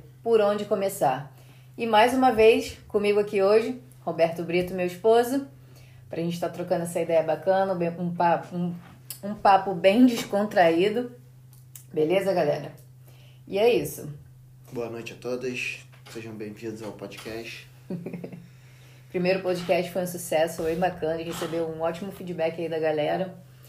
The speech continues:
Speaker 1: e a gente tá bem animado. Não vamos nos estender muito, né, pra não ficar muito maçante assim, mas vamos, vamos ser objetivos, pontuar as coisas mais importantes aí pra ajudar a galera que quer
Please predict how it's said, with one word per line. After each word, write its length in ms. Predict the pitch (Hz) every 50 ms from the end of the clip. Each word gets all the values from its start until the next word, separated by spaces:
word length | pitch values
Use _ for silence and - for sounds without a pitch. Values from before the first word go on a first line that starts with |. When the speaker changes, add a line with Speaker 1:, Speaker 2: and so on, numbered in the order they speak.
| - - - - - -
Speaker 1:
e 120 | - 160 160
a 40 |
gente 160 | 160 160 - -
tá 100 | 170 156
bem 100 | 160 165
animado. 500 | 175 180 175 170 160 160 165 165 180 180 - - - - - - - - - - - - - - - - - - - -
Não 320 | 175 160 165 170 180 175
vamos 420 | 170 175 175 175 180 175 170 160
nos 220 | 170 175 170 170 175
estender 580 | 175 - - 180 175 175 170 165 170 175 170 175 175
muito, 480 | 170 170 180 190 220 262 269 - 208
né, 160 | 180 180 190
pra 160 | 202 - 180 165
não 100 | 156 156
ficar 220 | - - 170 156
muito 300 | 156 156 156 151 151 170
maçante 560 | 170 170 175 175 - - 165 175 190 175 196
assim, 260 | 185 - - 170 180
mas 180 | 202 196 185 180 175
vamos, 360 | 175 180 180 190 196 190 - - -
vamos 300 | 170 175 170 180 175 -
ser 220 | - 196 180 185
objetivos, 680 | 175 175 170 185 175 - - - 196 202 202 - - - - - - - - - - - - -
pontuar 400 | - - 180 175 175 180 170 -
as 100 | 185 -
coisas 280 | - - 185 175 170 170
mais 260 | 160 156 160 165 165
importantes 600 | 170 170 170 - - - - 160 160 156 156 - 156
aí 200 | 147 151 151 156
pra 220 | 151 - - 151
ajudar 300 | 156 160 160 151 151 151
a 40 | 151
galera 320 | 156 151 156 147 156 160
que 120 | - - -
quer 420 | - - 165 160 156 156 -